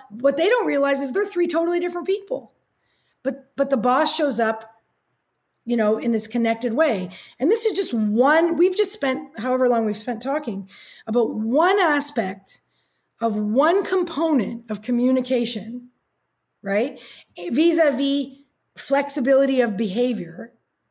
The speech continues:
right? So when I say flexibility of behavior, I don't be able to, you need to be able to touch your toes. I mean, the, the leader needs to be able to read the environment and adapt.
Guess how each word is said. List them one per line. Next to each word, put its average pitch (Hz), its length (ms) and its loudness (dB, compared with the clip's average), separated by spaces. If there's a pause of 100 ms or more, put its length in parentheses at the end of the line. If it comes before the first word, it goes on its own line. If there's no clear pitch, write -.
right? 240 200 2
So 320 80 -2
when 311 140 2
I - 20 4
say 427 160 0
flexibility 277 520 0
of 233 60 -2
behavior, 240 320 0
I 214 60 2
don't 247 160 0
be 269 80 0
able 247 140 2
to, 240 80 0
you 226 280 -2
need 233 340 -2
to - 40 -14
be 247 80 -6
able 226 140 -2
to 196 80 -2
touch 269 260 -6
your 190 120 -6
toes. 190 440 -4 (300)
I 233 60 0
mean, 277 340 0 (260)
the, 226 200 0
the 240 120 2
leader 339 360 4
needs 320 240 0
to - 80 -8
be 269 100 0
able 254 160 2
to 254 120 -4
read 269 260 0
the 330 100 2
environment 233 720 0 (500)
and 240 140 2
adapt. 240 640 0